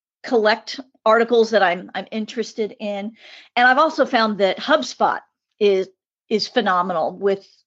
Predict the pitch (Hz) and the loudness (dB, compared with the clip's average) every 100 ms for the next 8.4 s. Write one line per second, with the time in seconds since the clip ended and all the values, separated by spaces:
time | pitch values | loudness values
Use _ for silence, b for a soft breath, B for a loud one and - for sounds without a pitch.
0 | - 208 190 - 240 - 202 190 233 277 | -10 -6 -4 -4 -6 -2 -4 2 0 0
1 | - 233 277 - 262 220 202 196 - - | 0 -2 -2 -4 -2 2 2 2 -2 -6
2 | - 196 190 196 214 226 233 226 175 202 | -8 -6 -4 0 2 4 4 2 0 -4
3 | 180 165 131 - 180 175 196 180 - 180 | -2 -2 -4 -2 -2 -2 -6 -6 -6 -8
4 | 160 175 165 147 151 - B B B B | -6 -10 -6 -6 -6 -10 B B B B
5 | _ - 202 190 190 185 - B 226 254 | _ -6 -2 0 -2 -4 -8 B 2 4
6 | 330 381 320 220 226 254 226 202 226 254 | 4 4 0 0 0 2 0 0 -2 0
7 | 294 330 - _ _ _ - 262 285 285 | -2 -4 -8 _ _ _ -10 -4 0 0
8 | 302 302 302 277 | 0 0 -2 -4